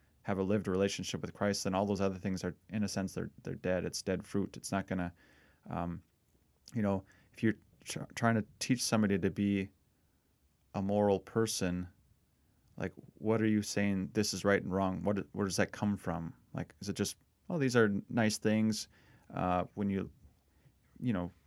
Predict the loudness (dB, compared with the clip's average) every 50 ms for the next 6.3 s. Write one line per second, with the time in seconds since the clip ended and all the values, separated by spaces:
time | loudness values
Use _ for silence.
0 | _ _ _ _ _ _ _ _ _ _ _ _ _ _ _ _ _ -4 0 2
1 | 4 4 2 4 4 4 4 6 6 4 4 2 2 0 0 0 -2 -2 -4 -8
2 | -6 -4 0 0 0 0 0 0 0 2 0 0 -4 -6 -6 -4 -2 0 0 0
3 | 0 -2 -2 -4 -6 _ _ _ _ _ _ -4 -2 -2 -2 -2 -4 -2 0 2
4 | 2 4 2 2 0 -2 -2 -4 -4 -4 -6 -6 -8 -12 -14 -14 -14 -14 _ -16
5 | -14 -6 -4 -2 -2 -2 0 4 6 6 6 6 2 -2 -2 0 2 2 2 2
6 | 0 -2 -4 -8 -12